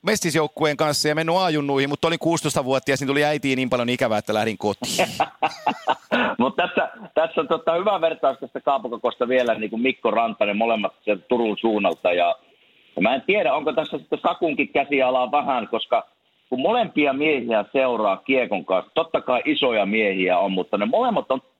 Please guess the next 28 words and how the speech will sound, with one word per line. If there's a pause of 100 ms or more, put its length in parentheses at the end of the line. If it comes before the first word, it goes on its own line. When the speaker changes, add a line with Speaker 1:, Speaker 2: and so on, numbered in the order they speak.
Speaker 2:
ihan
pirun
hyvää
suojaa
kiekkoa.
Speaker 1:
Joo. (120)
Speaker 2:
Ja
mä
muistan
silloin,
jos
mennään
takaisin
vähän
niihin
Jursinoin (120)
aikoihin,
niin (320)
mitä
Jursi
reenasi
Sakun
kanssa
ihan
tuhottomasti,
ihan
niin
kuin